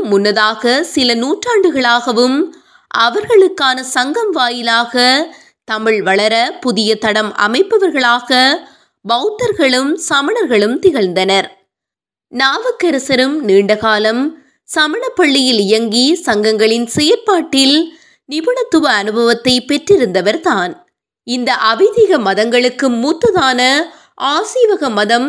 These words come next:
தமிழ் மொழிக்கும் தமிழ் பண்பாட்டு வடிவப்படலுக்குமான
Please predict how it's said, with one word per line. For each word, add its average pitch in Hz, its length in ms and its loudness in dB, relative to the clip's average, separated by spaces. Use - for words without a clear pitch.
தமிழ் 214 320 2
மொழிக்கும் 196 640 0
தமிழ் 294 320 -4
பண்பாட்டு 330 580 0
வடிவப்படலுக்குமான 269 1080 0